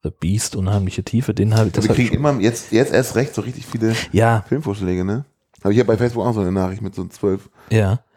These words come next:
Speaker 1: Ich hab hier noch so ein, äh, das finde ich auch ganz geil, von, äh,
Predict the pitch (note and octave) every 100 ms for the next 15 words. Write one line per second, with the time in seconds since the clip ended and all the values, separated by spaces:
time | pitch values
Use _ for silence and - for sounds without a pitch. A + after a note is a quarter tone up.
0 | - - - A#2 B2+ D3+ C3+ B2 - A#2+
1 | A#2 A2 G#2+ G#2+ G#2+ A#2 - B2+ A2+ A2
2 | A2 G#2+ G#2+ G#2 A2 - G#2+ G#2 C#2 G#2
3 | G#2